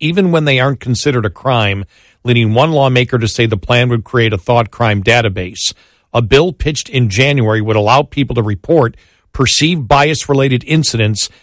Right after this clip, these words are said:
such as alleged slurs and verbal attacks, that would fall outside of the hate crimes compiled annually by the State Bureau of Criminal Apprehension. Each alleged incident would include information about the perceived offender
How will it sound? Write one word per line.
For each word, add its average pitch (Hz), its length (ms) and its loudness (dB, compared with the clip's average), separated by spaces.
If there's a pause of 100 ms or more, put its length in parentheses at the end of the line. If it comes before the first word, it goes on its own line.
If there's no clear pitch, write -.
(160)
such 135 300 0
as 120 120 2
alleged 120 560 2
slurs 196 840 2 (140)
and 127 180 2
verbal 165 380 2
attacks, 123 680 0 (380)
that 131 140 2
would 131 180 -2
fall 135 460 2
outside 147 480 2
of 127 80 -2
the 123 100 -2 (120)
hate 160 320 -2
crimes 120 500 0 (320)
compiled 131 480 2
annually 123 460 2
by 117 160 2
the 113 80 -2
State 123 320 0
Bureau 120 320 2
of 117 180 -6
Criminal 117 400 0
Apprehension. 110 840 -2 (480)
Each 170 440 -2
alleged 139 440 2
incident 139 520 0
would 135 140 2
include 123 320 0
information 135 600 0
about 120 260 2
the 107 80 -8
perceived 143 560 -4
offender 190 580 2